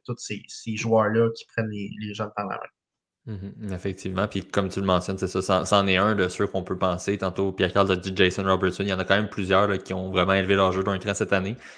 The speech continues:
Speaker 2: puis qui
Speaker 1: Ouais.
Speaker 2: pourraient être considérés quand même, euh, pour le trophée. Donc,
Speaker 1: Mais
Speaker 2: ben,
Speaker 1: ça va
Speaker 2: un
Speaker 1: être David.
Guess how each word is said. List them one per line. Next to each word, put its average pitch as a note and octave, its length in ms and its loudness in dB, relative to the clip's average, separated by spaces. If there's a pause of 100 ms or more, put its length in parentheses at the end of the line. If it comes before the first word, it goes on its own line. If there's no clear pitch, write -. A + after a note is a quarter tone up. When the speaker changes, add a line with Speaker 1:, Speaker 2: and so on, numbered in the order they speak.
(120)
Speaker 2:
puis - 80 -18
qui - 100 -10
Speaker 1:
Ouais. D#3+ 60 8
Speaker 2:
pourraient A2 200 6
être G#2 100 -4
considérés F#2+ 580 -2
quand F#2 160 -2
même, F#2 280 -4
euh, F2+ 160 -6
pour F#2+ 280 0
le F#2+ 100 4
trophée. - 400 -6 (440)
Donc, F#2+ 200 4
Speaker 1:
Mais - 100 8
Speaker 2:
ben, F#2+ 60 8
Speaker 1:
ça F#2+ 80 8
va - 80 6
Speaker 2:
un G#2 80 8
Speaker 1:
être A#2 80 2
David. A2 260 0